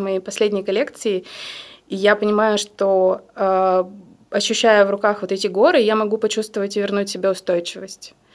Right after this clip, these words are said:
Какое-то вот это ощущение большого пространства, э, ощущение какой-то очень сильной опоры, которая, ну,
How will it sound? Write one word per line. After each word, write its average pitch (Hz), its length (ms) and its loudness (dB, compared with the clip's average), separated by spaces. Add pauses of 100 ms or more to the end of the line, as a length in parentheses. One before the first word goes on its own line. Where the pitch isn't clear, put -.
(380)
Какое-то 202 500 2
вот 190 120 -2
это 202 220 0
ощущение 208 600 0
большого 196 440 0
пространства, 185 880 -6 (600)
э, 180 460 2
ощущение 208 640 0
какой-то 190 500 -2 (300)
очень 196 300 -4
сильной 214 380 0
опоры, 196 580 0
которая, 180 640 0 (600)
ну, 208 200 -2